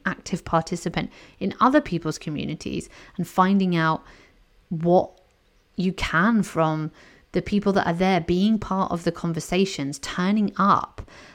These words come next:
Um, because if you don't turn up, you don't meet people and you don't learn. So my action step for the week is to follow people who are interesting to me,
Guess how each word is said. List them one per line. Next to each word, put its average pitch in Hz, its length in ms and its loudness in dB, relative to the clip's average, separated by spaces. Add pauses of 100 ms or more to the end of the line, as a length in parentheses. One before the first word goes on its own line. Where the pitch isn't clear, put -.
(160)
Um, 160 220 2
because 185 240 -2
if 185 80 0
you 202 60 2
don't 220 240 0
turn 202 260 0
up, - 180 -2
you 180 60 0
don't 190 200 0
meet 196 200 0
people 180 300 -2
and 165 160 -6
you 156 40 -4
don't 156 300 -2
learn. 147 340 -2 (320)
So 160 480 2
my 214 280 4
action 196 280 0
step - 240 -4
for - 120 -6
the 160 100 0
week 151 320 -4
is 160 280 -4
to 160 540 -6 (120)
follow 233 320 6
people 226 340 4
who 170 360 4
are 156 280 0
interesting 175 540 -4
to - 120 -4
me, 170 300 -2